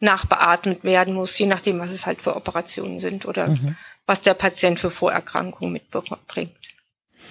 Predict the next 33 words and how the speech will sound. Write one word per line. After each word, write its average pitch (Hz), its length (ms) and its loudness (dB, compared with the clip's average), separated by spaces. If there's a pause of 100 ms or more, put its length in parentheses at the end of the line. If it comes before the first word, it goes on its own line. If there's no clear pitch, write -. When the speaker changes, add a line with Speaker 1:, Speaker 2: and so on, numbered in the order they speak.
(220)
Speaker 2:
Wie 196 240 6
findest 220 420 6
du 185 60 0
denn 190 240 6
generell 165 640 8 (380)
die 139 100 2
Maßnahmen, 131 640 4
die 131 100 2
jetzt 123 240 2
in 135 100 0
Deutschland 123 380 2
ergriffen 135 480 0
werden, 131 300 4
um 131 380 0
quasi 139 640 4 (540)
die 156 80 0
Kurve 180 400 6
flach 156 300 4
zu 156 220 4
halten 139 400 6
mit 139 180 2
den 135 380 2 (420)
Neuerkrankungen, 139 1080 4
die 123 80 -2
ganzen 131 360 4
Maßnahmen 127 560 4
mit 131 120 2
den 139 120 2
Geschäften, 139 580 4
mit - 320 -2
Mundschutz, 151 600 2
Schule, 151 460 4
Kitas? 147 720 2